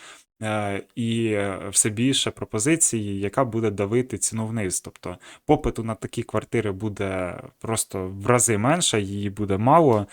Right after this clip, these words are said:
але пропозицій буде додаватись все більше, тому що, знову ж таки, вісімдесят відсотків старого фонду в Україні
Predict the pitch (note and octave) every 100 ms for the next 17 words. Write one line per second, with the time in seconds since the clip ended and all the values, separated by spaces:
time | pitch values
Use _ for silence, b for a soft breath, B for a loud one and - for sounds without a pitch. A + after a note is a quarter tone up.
0 | B B B G2+ G#2 G2 A2+ A#2+ A2+ G2+
1 | - A2 D3+ - G2+ A2 A#2 G2 G2 G#2
2 | B2 A#2+ G2+ - - A#2+ A2+ F#2 - -
3 | F#2 F#2 - G2 A2 G2+ - - G2 G2
4 | A2+ G#2+ B2 A2+ G#2+ - E3 E3+ A2+ -
5 | G2+ G2+ G#2 - C#3+ C#3 G2+ F#2 G#2+ G2+
6 | A2+ C#3 A2 G2